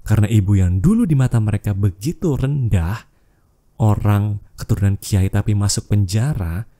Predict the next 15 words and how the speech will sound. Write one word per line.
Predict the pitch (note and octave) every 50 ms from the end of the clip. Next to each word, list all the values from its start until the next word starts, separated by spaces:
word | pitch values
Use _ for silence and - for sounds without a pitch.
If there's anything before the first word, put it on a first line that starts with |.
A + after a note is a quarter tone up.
| _ _ _ _ _ _ -
terlunta-lunta | B2 A2+ A#2 A#2+ A2 A2 - A#2+ A2 A2 A#2+ C#3+ D#3+ D#3+ - A2+ F#2+ E2+ -
kesana | - - - A2 G#2+ G#2+ -
kemari | - G#2 G#2 A2 C3 D3+ - G2 E2+
tidak | - G2 F#2+ F#2+
memiliki | G2 G2+ G2+ G2+ G2+ G2 - A2
status | G#2 - - - B2 B2 C3+ - - B2 A2+ -
dalam | - A2 G#2+ G#2 G2+
masyarakat, | G2 G#2 - G#2+ A#2+ C#3 - - E2 E2 E2 - _ _ _ _ _ _ _ _ _ _ _ _ _ _ _
ternyata | _ B2+ B2 A2+ A2+ A2+ B2 A#2+ A#2+ A#2 - _ - D3 D3+ D#3
sekarang | D3+ - - - - B2 A#2+ B2+ C#3 C#3+ A#2+ -
justru | A#2 G#2+ - - - A#2
makmur | A2 A#2 A#2 A#2 - _ - C#3 C3+ A2+ - - - - _ _ - -
meskipun | A2 G#2 - - G#2+ F#2+ - G#2 F#2+
sudah | F#2 - F2 F2+ F2+
bercerai. | D#2+ F2 F2 - - G#2 - G#2 F#2+ E2+ D#2 -